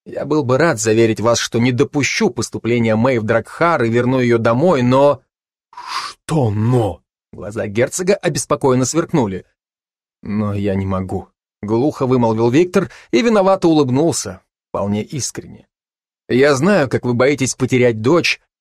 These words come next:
и у вас есть все основания переживать за ее судьбу, но мы не можем быть уверены, что беда не случится с ней дома,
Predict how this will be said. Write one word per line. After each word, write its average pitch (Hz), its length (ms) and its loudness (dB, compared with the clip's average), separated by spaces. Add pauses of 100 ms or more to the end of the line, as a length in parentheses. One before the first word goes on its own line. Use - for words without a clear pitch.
(140)
и - 60 -6
у 101 100 -2
вас 104 240 -2
есть 123 220 -4
все 185 260 0
основания 135 580 0
переживать 131 500 0
за 117 120 -2
ее 123 260 0
судьбу, 139 460 0
но 139 380 2 (540)
мы 98 240 -4
не 98 140 -2
можем 107 480 0
быть 107 200 -2
уверены, 180 480 2
что - 240 -2
беда 127 460 0
не 135 120 0
случится 127 600 -6
с - 80 -6
ней 165 180 0
дома, 147 480 0